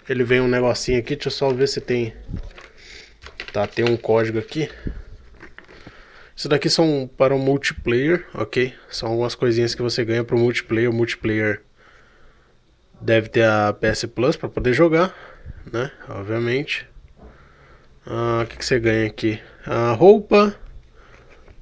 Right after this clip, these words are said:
Uncharted Drake Fortune, essa roupa do Drake Fortune. Trezentos pontos de un-, no Uncharted. Skin Gold pra armas. Ah,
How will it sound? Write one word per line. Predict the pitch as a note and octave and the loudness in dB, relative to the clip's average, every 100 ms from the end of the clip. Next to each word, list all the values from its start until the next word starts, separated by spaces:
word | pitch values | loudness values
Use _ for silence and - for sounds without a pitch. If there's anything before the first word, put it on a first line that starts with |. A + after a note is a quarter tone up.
| - | -6
Uncharted | A#2 - A#2+ B2 A#2 | -2 0 2 2 2
Drake | B2 A#2+ A#2+ | 2 2 4
Fortune, | C3+ B2 - C#3 D3+ | 4 4 2 2 2
essa | C3+ A#2+ | 2 2
roupa | A2 A2+ | 2 2
do | A#2+ | 0
Drake | A2 A#2 A#2 | 2 2 2
Fortune. | C3+ B2 D3 D#3 D#3 | 2 2 4 2 4
Trezentos | C3 C3 C#3 C#3+ | 6 8 6 4
pontos | - B2+ B2 B2 A#2 | 2 2 2 -2 2
de | C3+ | 2
un-, | D3 | 2
no | B2+ C3+ | 2 2
Uncharted. | C#3+ - D3+ E3 E3+ D#3 D#3+ D#3+ - - - - - - - - | 2 2 4 4 2 -2 -4 -6 -14 -20 -18 -20 -20 -20 -20 -20
Skin | - - - C#3+ | -6 -4 2 4
Gold | C3+ C#3 C#3+ C3 | 8 10 8 6
pra | - A#2+ | 4 6
armas. | A2 A#2 D3+ F3+ F#3 - - - - - - - - | 8 6 4 2 0 -2 -8 -12 -10 -10 -10 -14 -6
Ah, | A2+ A2+ | -4 -2